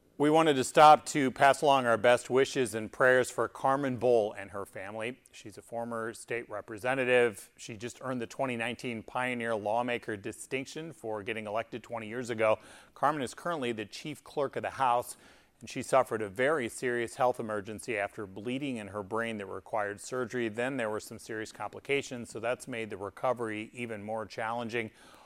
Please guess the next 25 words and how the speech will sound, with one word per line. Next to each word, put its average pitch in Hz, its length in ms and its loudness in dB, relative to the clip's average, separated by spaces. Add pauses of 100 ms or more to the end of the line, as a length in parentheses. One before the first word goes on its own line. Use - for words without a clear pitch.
(160)
All 147 240 4
of 131 80 2
the 113 80 0
best 113 380 2
to 139 100 -20 (180)
her 156 380 2 (120)
and 110 220 -10 (100)
her 113 140 -6
family, 98 640 -8 (400)
as 95 420 -6 (140)
they 101 160 -10
navigate 95 680 -6
their 92 160 -8
way 87 220 -8
forward. - 580 -16 (1080)
Up 160 120 8
next 185 260 2
this 151 260 -2
morning, 156 580 8 (200)
a 127 500 6
This 156 280 2
Is 160 140 0
Your 156 140 6
Life 147 360 6
moment 135 640 0